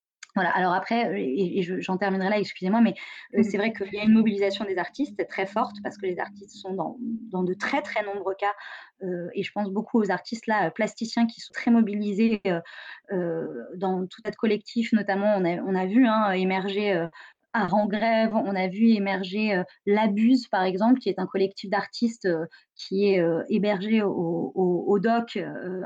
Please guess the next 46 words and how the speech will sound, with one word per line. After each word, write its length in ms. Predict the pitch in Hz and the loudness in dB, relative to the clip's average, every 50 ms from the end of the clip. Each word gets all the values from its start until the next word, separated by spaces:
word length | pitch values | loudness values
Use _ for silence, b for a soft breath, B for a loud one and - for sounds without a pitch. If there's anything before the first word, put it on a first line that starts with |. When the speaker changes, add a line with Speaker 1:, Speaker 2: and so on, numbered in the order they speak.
| - | -8
Speaker 1:
un 80 | - 196 | -6 -6
lieu 140 | 196 208 214 | -2 -2 -2
intermédiaire 460 | 208 208 214 208 208 202 185 214 208 | 0 0 0 0 0 0 0 0 0
et 60 | 202 | 0
indépendant, 640 | 190 196 196 202 202 208 202 202 208 214 214 202 180 165 | 0 -2 -2 -2 0 0 0 2 2 2 4 2 2 0
heu, 60 | 165 B B B B | -4 B B B B
situé 260 | - 190 185 - 240 | -16 -10 -4 -2 0
à 100 | 214 202 | 0 0
Paris 320 | 202 208 208 202 226 233 233 | 0 0 0 4 4 4 4
où 140 | - 196 190 | 2 -2 -2
les 160 | 190 202 190 | -2 0 0
artistes 420 | 202 196 - - - - 226 - _ | 0 -2 -4 -6 -10 -10 -10 -6 _
commencent 400 | - 220 226 233 233 233 233 - | 2 4 4 4 4 2 0 -4
à, 60 | - - 190 | -8 -8 -8
vraiment 460 | 175 185 208 208 220 220 220 220 - | -6 -2 2 4 4 6 4 4 2
à 160 | - 180 175 175 | 0 -4 -6 -6
se 160 | - - 220 | -6 -6 -4
révolter 460 | 220 220 220 190 214 214 226 - 320 | -2 0 0 0 0 0 0 -2 -4
Speaker 2:
Mmh 60 | 330 B B B B B B B | -6 B B B B B B B
Speaker 1:
parce 180 | 202 190 190 | -4 -2 -2
Speaker 2:
mh. 40 | 202 | -4
Speaker 1:
qu'on 80 | 208 202 | -4 -6
les 140 | 190 185 | -6 -8
fait 200 | - _ - 214 - 226 | -12 _ -18 -16 -6 0
venir 320 | 226 233 240 240 233 208 196 185 B B B B | 2 4 4 4 4 2 0 -2 B B B B
et 80 | 208 | -6
on 40 | 196 | -6
les 100 | 196 202 | -6 -6
fait 160 | - - 208 | -8 -10 -12
travailler 540 | - - - 220 208 214 214 202 226 226 226 | -8 -4 -2 0 2 2 4 4 6 4 4
gratuitement 640 | - - 220 226 220 220 - 226 226 - 233 233 240 233 | 4 0 -2 -2 -2 -2 -4 -8 -2 0 2 4 4 4
et 100 | 220 196 | 2 2
on 60 | 190 | 0
leur 180 | 190 196 190 - | -2 -4 -4 -2
paye 200 | - 208 208 214 - | -2 -2 -2 -2 -4
à 120 | 208 220 | -4 -2
peine 180 | - 233 226 220 | 2 4 6 6
leur 180 | 202 196 202 - | 6 4 -2 -4
production, 380 | - 214 190 196 - - 370 | -6 -6 -6 -4 -2 0 0
c'est-à-dire 300 | 370 - 220 185 190 175 | 0 0 -2 -2 0 0
leurs 140 | 175 175 165 | 0 -2 -2
matières 300 | 175 175 175 - 190 180 | -2 -4 -4 -4 -8 -10
premières, 280 | _ - 208 247 302 294 | _ -2 0 0 0 0
ce 60 | - | -4
qui 80 | - | -8
est 100 | 190 - | -10 -10